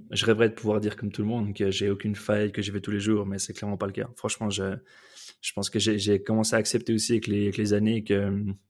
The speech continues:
voilà, on a un corps humain, on a, on a des, des failles aussi. Des fois, on a des moments, des moments où on a besoin de réfléchir, des instants, on a besoin de se calmer un petit peu. Et donc, du coup, j'essaie d'y aller aussi souvent que possible. Maintenant, c'est clair que t'as des semaines où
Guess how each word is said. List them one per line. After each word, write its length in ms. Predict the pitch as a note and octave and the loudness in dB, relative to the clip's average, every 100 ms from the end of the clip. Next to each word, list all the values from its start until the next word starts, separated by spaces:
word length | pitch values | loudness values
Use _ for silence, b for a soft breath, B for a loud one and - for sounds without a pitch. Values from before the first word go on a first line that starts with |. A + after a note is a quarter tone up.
| - | -4
voilà, 200 | A2 G2+ | -2 -2
on 140 | G2+ | 0
a 40 | G2+ | 0
un 100 | G2 | 0
corps 180 | G#2 | 2
humain, 380 | A2 A2 A2+ A2 A#2 | 4 4 2 -2 -4
on 160 | G2 | -2
a, 400 | G2 F#2+ F#2+ G2+ - B B B B B - | 0 0 -2 -6 -10 B B B B B -6
on 100 | G2 | -2
a 80 | F#2+ | 0
des, 300 | G2+ G2 G2 | 0 -2 0
des 100 | G2 | -2
failles 260 | - A#2+ | 4 6
aussi. 300 | A#2+ A#2 C#3 | 6 4 2
Des 100 | B2 | 0
fois, 140 | G#2+ G#2+ | 0 0
on 20 | |
a 60 | G#2 | 2
des 80 | |
moments, 220 | G2+ G#2+ G#2+ | 2 2 2
des 80 | |
moments 160 | G#2 A2 | 2 2
où 20 | |
on 60 | G#2 | 2
a 20 | |
besoin 160 | G#2 G2+ | 0 0
de 40 | |
réfléchir, 480 | G#2 G#2 - A2 G#2+ | 0 0 0 2 2
des 120 | G2+ | 2
instants, 240 | G#2+ - | -2 -2
on 20 | G#2+ | -2
a 60 | |
besoin 140 | G#2 G#2 | -2 -4
de 40 | |
se 80 | G#2 | -4
calmer 220 | G#2 G#2 | -4 -2
un 80 | G2+ | -4
petit 160 | - | -6
peu. 240 | G2+ G#2+ A2 _ _ | -2 -2 -2 _ _
Et 80 | G2+ | -6
donc, 160 | G2+ G2+ | -4 -4
du 80 | G#2 | -2
coup, 140 | G#2+ | -2
j'essaie 320 | G2+ F#2+ A2+ | 0 0 0
d'y 80 | A2 | 2
aller 240 | G#2+ G#2+ G2+ | 2 0 -2
aussi 180 | G2+ | -8
souvent 240 | G2 - A2 | -8 -6 -8
que 60 | |
possible. 420 | - G#2+ - G#2+ G2+ b b b b _ | -6 -6 -4 -4 -6 b b b b _
Maintenant, 180 | G2+ G#2 | -6 -6
c'est 140 | - | -6
clair 180 | G2 A2 | -2 -2
que 60 | - | -2
t'as 80 | G2+ | -6
des 80 | |
semaines 380 | F#2+ A2 A2 G#2 | -4 -2 0 -2
où 260 | F#2+ F#2+ | -4 -10